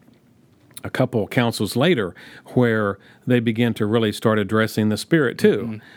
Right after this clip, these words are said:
Speaker 1: And so the same kind of issues came up with the deity of the Spirit. So they dealt with that later. But in the meantime,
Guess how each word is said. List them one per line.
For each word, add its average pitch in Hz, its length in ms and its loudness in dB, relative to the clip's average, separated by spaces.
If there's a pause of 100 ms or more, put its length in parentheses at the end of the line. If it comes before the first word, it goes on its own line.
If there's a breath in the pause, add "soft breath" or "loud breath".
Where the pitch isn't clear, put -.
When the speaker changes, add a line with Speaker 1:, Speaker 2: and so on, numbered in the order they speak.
(140)
Speaker 1:
And 117 280 2
so 110 420 0
the 113 100 -2
same 127 300 2
kind 113 200 0
of 113 60 -2
issues 117 340 -2
came 110 280 0
up 165 200 -2
with 107 280 -2
the 120 200 0
deity 120 520 0
of 98 100 -4
the 101 80 -6
Spirit. 90 500 -4 (380 loud breath)
So - 160 -2
they 120 140 2
dealt 113 240 -2
with 98 120 -6
that 101 200 -2
later. 127 280 0
But 104 220 -4
in 107 140 -2
the 104 80 -2
meantime, 110 640 -2